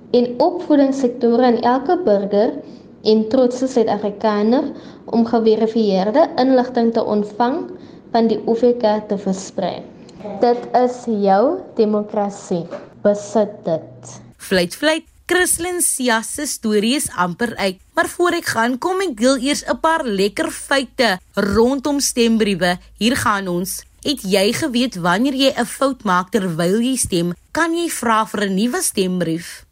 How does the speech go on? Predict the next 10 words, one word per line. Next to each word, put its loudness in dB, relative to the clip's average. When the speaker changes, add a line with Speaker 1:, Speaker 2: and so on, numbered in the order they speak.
Speaker 2:
Het 0
jy 2
geweet 0
dat 0
jy -4
drie 0
stembriewe 0
ontvang -2
vir -2
die -4